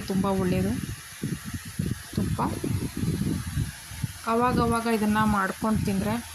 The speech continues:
ತುಂಬ ಒಳ್ಳೆಯದು ಆರೋಗ್ಯಕ್ಕೆ. ಈ ನೀರು ಫ್ರೆಂಡ್ಸ್ ಚೆನ್ನಾಗಿ ಕೊತ ಕೊತ ಅಂತ ಕುದಿಬೇಕು. ಸ್ವಲ್ಪ ಅಂದರೆ ಅದನ್ನು ನಾವು ಸೇರಿಸ್ಕೋಬೇಕಿದ್ರೆ ಸ್ವಲ್ಪ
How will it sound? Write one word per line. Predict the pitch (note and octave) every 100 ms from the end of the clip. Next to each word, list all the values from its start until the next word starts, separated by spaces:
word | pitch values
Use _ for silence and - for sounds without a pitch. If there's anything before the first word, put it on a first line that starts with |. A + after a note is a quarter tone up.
| - - - - - - - - -
ತುಂಬ | A3 G#3+ A3 A3 G3
ಒಳ್ಳೆಯದು | G3 F#3+ F#3+
ಆರೋಗ್ಯಕ್ಕೆ. | F#3 F#3 F#3 - A3+ D4 - - - - - - - - - - - - - - - - - - - - - - - - - - - - -
ಈ | A#3+ A#3+
ನೀರು | A#3+ B3+ B3+ -
ಫ್ರೆಂಡ್ಸ್ | A#3 A#3 -
ಚೆನ್ನಾಗಿ | A3 G#3 A3 A#3 -
ಕೊತ | G#3 G3+
ಕೊತ | G#3+ G#3+ G#3
ಅಂತ | G#3+ -
ಕುದಿಬೇಕು. | G3+ G3+ G3 - C4 F#4 - - - - - - - - - - - - -
ಸ್ವಲ್ಪ | B3 A#3+ A3+ B3 A#3+ A3+
ಅಂದರೆ | A#3 B3
ಅದನ್ನು | A3+ A#3 A#3 A3+
ನಾವು | A3+ -
ಸೇರಿಸ್ಕೋಬೇಕಿದ್ರೆ | G#3+ G#3+ - A#3+ A#3 A3+ A#3 -
ಸ್ವಲ್ಪ | G#3